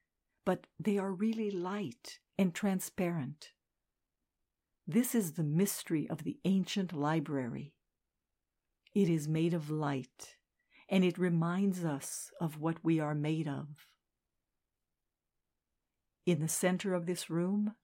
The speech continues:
we find a white table made of a special stone. We approach the stone, and we put our hands onto it.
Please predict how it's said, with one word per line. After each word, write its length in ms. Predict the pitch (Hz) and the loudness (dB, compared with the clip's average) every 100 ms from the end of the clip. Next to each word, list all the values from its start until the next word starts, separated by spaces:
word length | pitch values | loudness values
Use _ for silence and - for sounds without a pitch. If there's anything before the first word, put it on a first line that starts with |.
| _ _ _ _ - | _ _ _ _ -2
we 80 | 175 | -2
find 380 | - 185 185 165 | 0 0 0 0
a 100 | 147 | -2
white 520 | 131 151 170 175 - - | 0 0 0 -4 -16 -18
table 600 | - 175 170 151 113 160 _ _ _ - | -4 -2 0 -2 -4 -10 _ _ _ -8
made 320 | 151 160 165 | -2 2 2
of 100 | 160 | 0
a 60 | 147 | -4
special 640 | - - 156 160 - 156 | -10 -8 -4 -4 -4 -8
stone. 760 | 165 - - 143 131 131 - 135 _ _ _ _ _ _ _ _ _ _ _ _ _ _ _ _ _ _ _ 170 | -8 -10 -4 -4 -4 -8 -10 -12 _ _ _ _ _ _ _ _ _ _ _ _ _ _ _ _ _ _ _ 0
We 180 | 170 | 0
approach 560 | 160 - 208 214 208 - | 0 2 4 4 2 -6
the 80 | 190 | -6
stone, 600 | - - 180 151 143 127 _ _ _ _ _ _ _ _ _ _ _ _ _ - | -6 -2 -2 -2 -4 -10 _ _ _ _ _ _ _ _ _ _ _ _ _ -4
and 120 | 196 165 | 0 2
we 140 | 170 | 2
put 200 | 170 180 | 2 2
our 140 | 160 | 2
hands 520 | 165 175 170 165 147 151 | 0 -4 -2 0 -2 -2
onto 400 | 123 131 151 139 | -4 -4 -8 -8
it. 280 | 139 - | -12 -18